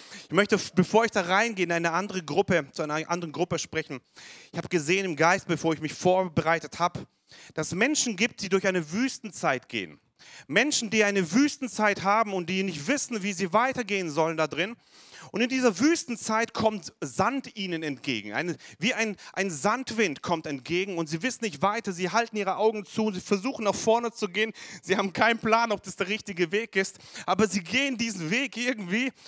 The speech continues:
und, die, und der Sand kommt und sie haben Durst und, sie, und die Hitze des Tages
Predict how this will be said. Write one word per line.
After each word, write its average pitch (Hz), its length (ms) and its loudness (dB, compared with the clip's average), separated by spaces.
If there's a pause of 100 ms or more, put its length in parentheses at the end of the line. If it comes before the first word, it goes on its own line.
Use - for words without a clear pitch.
(160)
und, 185 160 -2
die, 220 140 2
und 196 100 0
der 202 80 4
Sand 240 380 2
kommt 262 380 2
und 214 220 0 (220)
sie 185 140 0
haben 226 200 2
Durst 277 360 4
und, 214 120 -2
sie, 214 180 2
und 190 180 -2
die 202 100 -2
Hitze 240 400 0
des 190 180 -4
Tages 247 600 0